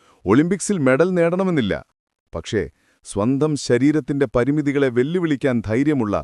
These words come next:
അച്ചടക്കമുള്ള ഒരാളായി നിങ്ങൾ മാറും. ആ ഊർജം നിങ്ങളുടെ ഓരോ ദിവസത്തെയും കൂടുതൽ സജീവമാക്കും. ഈ പുതിയ തുടക്കം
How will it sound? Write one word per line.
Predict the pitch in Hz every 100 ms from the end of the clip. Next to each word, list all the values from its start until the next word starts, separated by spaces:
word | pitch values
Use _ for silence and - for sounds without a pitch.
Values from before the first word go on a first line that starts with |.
| - _ -
അച്ചടക്കമുള്ള | 101 - 180 160 151 143 120 95 - _ -
ഒരാളായി | 92 104 104 104
നിങ്ങൾ | 98 85 82
മാറും. | 71 71 67 _ _ _ _ _
ആ | 80 95
ഊർജം | 95 110 107 110 - _ _ 92
നിങ്ങളുടെ | 104 120 113
ഓരോ | 107 123 151 165
ദിവസത്തെയും | 127 127 139 120 120 92 - _ _
കൂടുതൽ | - 180 202 185 143
സജീവമാക്കും. | - 107 131 123 90 78 - - _ _ _ _ _ _ _ -
ഈ | 175
പുതിയ | 156 165 170 233
തുടക്കം | 175 151 143 127